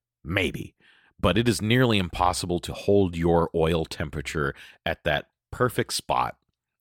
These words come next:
and leave things in there exactly long enough that they come out looking dry and tasting perfect. And as many restaurants as there are that, there are plenty of places that will do a good fry that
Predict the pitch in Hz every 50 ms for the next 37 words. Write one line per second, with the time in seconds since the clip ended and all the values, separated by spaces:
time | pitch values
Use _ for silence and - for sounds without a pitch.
0 | _ - 82 73 71 71 78 95 - - - - 110 98 98 95 - 98 92 87
1 | 87 82 78 - - - 73 64 - - - 92 92 107 - - - 113 107 104
2 | 117 117 110 98 78 69 67 65 - - _ - - - _ _ - 87 82 -
3 | - 80 76 - - - - 107 104 101 95 90 82 - - _ _ _ _ _
4 | _ - 87 82 82 92 107 - - 131 131 143 139 123 92 90 90 82 71 62
5 | 58 58 58 58 62 69 - _ _ _ _ _ _ - 92 85 78 73 - -
6 | - - - 113 104 - - - 98 90 90 85 80 - _ _ _ _ _ _
7 | _ _ - - - - 98 - - - - _ - - - - - - - -
8 | - 90 92 90 87 69 71 82 82 95 117 135 143 143 139 120 101 110 123 117
9 | - - 120 107 104 104 101 - - - 98 87 80 - 92 87 82 - 92 92
10 | 90 85 90 - - - - - - - - _ _ _ _ - 92 95 113 113
11 | 107 104 - - - 139 135 143 147 127 - - 131 127 117 - 117 98 - 110
12 | - - 107 98 82 - - 101 104 - - 98 82 - 95 95 87 85 - -
13 | 92 85 87 90 92 90 82 - 87 80 -